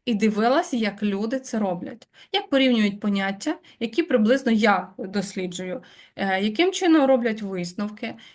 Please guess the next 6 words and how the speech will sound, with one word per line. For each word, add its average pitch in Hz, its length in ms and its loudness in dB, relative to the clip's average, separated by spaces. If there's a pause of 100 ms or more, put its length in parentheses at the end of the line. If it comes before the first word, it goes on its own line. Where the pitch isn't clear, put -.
як 339 220 2
формулюють 262 640 4
аргументи, 202 880 -2 (220)
як 320 300 2
подають 277 500 4
матеріал, 220 920 -2